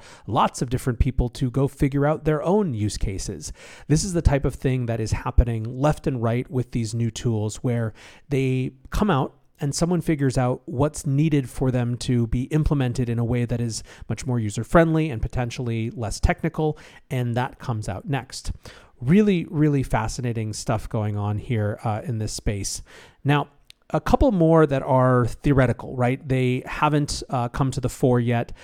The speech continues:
but are someone imagining, uh, what, what they, what these types of Auto G P T could do. Greg Eisenberg writes about three different examples. One, he says, a customer service rep. Auto G P T could understand customer inquiries, provide support, and even suggest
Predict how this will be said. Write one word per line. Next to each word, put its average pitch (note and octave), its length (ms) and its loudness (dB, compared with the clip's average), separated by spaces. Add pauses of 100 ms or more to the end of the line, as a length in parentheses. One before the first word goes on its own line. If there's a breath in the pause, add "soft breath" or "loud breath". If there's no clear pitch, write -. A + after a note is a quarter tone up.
(180 loud breath)
but - 180 2
are A#2+ 360 4
someone D3 300 4
imagining, A2+ 760 0 (360 soft breath)
uh, G2+ 200 -2
what, A#2+ 320 -2
what C3+ 220 2
they, A#2+ 340 0 (120)
what D#3+ 220 2
these D3 220 0
types C3 300 2
of A#2 100 2
Auto B2 240 2
G A2+ 140 -4
P A2 140 -2
T G#2 400 -6
could G2+ 280 -4
do. G2 220 -4 (420 loud breath)
Greg A#2 220 2
Eisenberg D3+ 520 4
writes A#2 280 0
about B2 300 -2
three A2+ 320 0
different G2+ 320 -4
examples. C#3+ 600 0 (220)
One, D3+ 380 2
he B2 140 -4
says, G#2+ 240 -4
a - 20 -10
customer A2+ 400 -4
service F3 400 2
rep. E3 260 6 (280 loud breath)
Auto A#2+ 180 2
G A2+ 140 0
P A2+ 120 0
T D3 160 -2
could B2 140 -2
understand A2 420 -2
customer - 400 -4
inquiries, D3+ 460 2
provide G2+ 320 -4
support, - 380 4
and C3+ 100 -4
even A2 200 -4
suggest - 420 -6